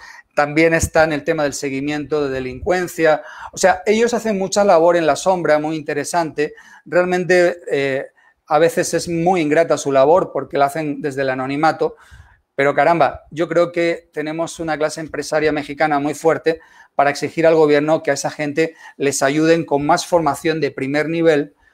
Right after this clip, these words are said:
con más formación de empresas certificadas, de empresas con solera y tradición, y no con empresas patito, que es lo que yo he visto por contactos y comentarios de gente que conozco en diferentes C cinco, ¿no?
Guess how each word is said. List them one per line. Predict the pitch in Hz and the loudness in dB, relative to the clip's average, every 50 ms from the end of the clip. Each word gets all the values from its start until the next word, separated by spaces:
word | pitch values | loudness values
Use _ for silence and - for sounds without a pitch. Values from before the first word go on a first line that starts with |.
| _ _ - | _ _ -2
con | 139 135 143 | -2 0 2
más | 143 151 - - | 2 0 0 0
formación | - - 160 156 151 151 135 - - 170 160 156 151 - - _ _ _ _ _ | 0 0 0 2 2 0 -2 0 2 2 2 2 2 -2 -8 _ _ _ _ _
de | - 190 143 151 | -12 -2 0 0
empresas | 151 143 143 - 170 185 170 - - 151 123 - - - _ _ _ _ _ _ _ 311 | 0 0 -2 -2 -2 0 0 0 -2 -4 -6 -8 -12 -18 _ _ _ _ _ _ _ -20
certificadas, | - - 143 - - - 123 - - 123 _ - 165 156 143 147 139 131 | -10 -8 -8 -8 -6 -10 -12 -10 -10 -10 _ 2 2 4 4 2 0 0
de | 127 | -4
empresas | 131 135 - 160 156 156 170 156 - | -6 -4 -4 -4 -4 -2 -4 -6 -6
con | - 139 139 135 | -8 -10 -10 -8
solera | - - 135 139 147 170 160 147 | -8 -6 -4 -2 0 0 0 0
y | 143 | -2
tradición, | - 135 139 151 143 - 151 151 151 151 _ _ _ _ _ - - | -4 -4 -4 -4 -4 -2 -2 -2 -2 -4 _ _ _ _ _ -14 -8
y | 131 127 | -4 -4
no | 147 143 | -2 0
con | 147 143 139 | 0 -2 -2
empresas | 131 123 139 131 - 123 - - | -2 -4 -4 -6 -6 -6 -6 -4
patito, | - 117 - 147 131 - - 110 | -4 -4 -4 -4 -10 -8 -8 -8
que | - 151 | -6 -6
es | 143 - - _ _ - - _ | -8 -8 -10 _ _ -20 -20 _
lo | - - 131 139 135 | -8 -4 -2 -2 0
que | - 147 139 | 0 -2 2
yo | 143 170 | 2 2
he | 170 147 | 2 2
visto | 156 160 - - - 190 220 - - _ - - - - - - _ - | 0 -4 -6 -4 -4 -4 -4 -4 -8 _ -10 -10 -10 -10 -10 -18 _ -2
por | - 143 131 | -2 -2 0
contactos | - 147 135 127 - 151 - - 175 147 165 | 0 -2 -2 0 0 -4 -2 -2 -4 -4 -4
y | |
comentarios | 156 180 175 180 165 - 175 165 180 185 | -4 -4 -4 -4 0 0 0 0 0 -2
de | 185 151 | -4 -6
gente | - 165 156 139 180 190 190 - _ _ _ _ _ _ _ _ _ - _ _ | -6 -6 -4 -2 -2 -4 -4 -6 _ _ _ _ _ _ _ _ _ -20 _ _
que | - 131 123 | -14 -10 -4
conozco | - 143 139 143 139 - 165 165 165 - - - - - - | -2 0 0 0 -2 2 0 0 0 0 -12 -20 -20 -18 -14
en | - 147 | -10 -8
diferentes | 139 131 - 135 127 127 - 131 - | -8 -6 -4 -4 -4 -4 -6 -8 -6
C | - 131 | -6 -6
cinco, | - 185 165 139 - 117 120 | -6 -6 -8 -8 -8 -10 -12
¿no? | 165 - | -12 -14